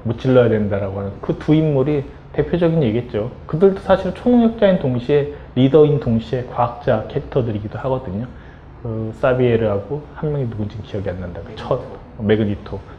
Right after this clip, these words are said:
그 대립 구도들이 계속 반복되는 얘기인 것 같아요. 물론 할리우드 영화나 이런 대중 영화들은 그 매그니토 쪽이 아닌 쪽을 선택을 하는 게 맞다라고 계속 보여주고는 있죠. 하지만 현실에서는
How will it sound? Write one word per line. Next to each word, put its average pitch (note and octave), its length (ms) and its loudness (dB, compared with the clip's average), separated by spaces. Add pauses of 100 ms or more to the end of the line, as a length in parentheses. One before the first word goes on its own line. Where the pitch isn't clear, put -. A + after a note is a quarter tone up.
(140)
그 C#3+ 200 2
대립 C3+ 380 2 (180)
구도들이 B2 560 -2 (560)
계속 F3+ 180 2
반복되는 C#3+ 480 0
얘기인 A2+ 240 0
것 G#2 160 -4
같아요. G2 200 -10
물론 F3+ 680 4 (320)
할리우드 F#3+ 380 4
영화나 A2 540 2
이런 G#2 220 -2
대중 A2+ 280 0
영화들은 G#2+ 540 -2 (1080)
그 F#2+ 360 -8 (720)
매그니토 C3 540 2
쪽이 C3 240 4
아닌 A2+ 420 2 (160)
쪽을 G#2+ 220 0
선택을 B2 640 0 (280)
하는 D3+ 220 -4
게 C#3+ 80 2
맞다라고 A2 540 -2
계속 - 320 -10
보여주고는 A#2 600 -2
있죠. F#2+ 380 -10
하지만 D3 260 -4
현실에서는 E3 800 2